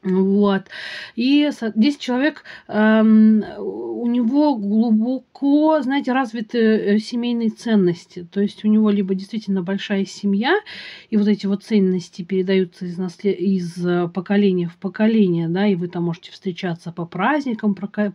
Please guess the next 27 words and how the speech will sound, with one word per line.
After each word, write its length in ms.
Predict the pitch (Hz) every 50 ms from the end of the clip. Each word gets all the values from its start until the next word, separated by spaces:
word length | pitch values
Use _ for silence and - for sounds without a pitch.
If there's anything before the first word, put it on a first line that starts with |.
| _
по 80 | - 202
каким-то 480 | 190 202 190 185 - 196 180 170 - 185
ещё 280 | 175 - - 269 294
что-то. 240 | 285 - 233 - _ - - - - - - - -
Либо 240 | 226 294 311 247
вы 220 | 294 254 269 269 220
просто, 340 | 233 269 277 240 220 _ 185
да, 220 | 180 214 220 220
может, 260 | 214 214 214 214 -
семьи 240 | - - 208 214 214
у 60 | 214
вас 260 | 196 196 190 180 -
нету, 240 | 233 302 311 - 226
но 80 | 208 196
всё 160 | 185 - 214
равно 240 | 220 220 220 208 196
очень 340 | 190 190 190 - - 190 190
велика 440 | 180 180 180 180 175 240 254 277
вот 180 | 247 220 214 -
эта 220 | 196 180 - 185
вот 120 | 170 170 170
сем-, 320 | - - - 196 196 190
семейность, 720 | 170 - - - 208 214 220 214 202 190 175 165 165 160 160
да, 120 | 160 190 202
какая-то 520 | - 202 - - 190 175 165 165 - 175
вот 180 | 170 170 170 -
вы 240 | 180 185 185 175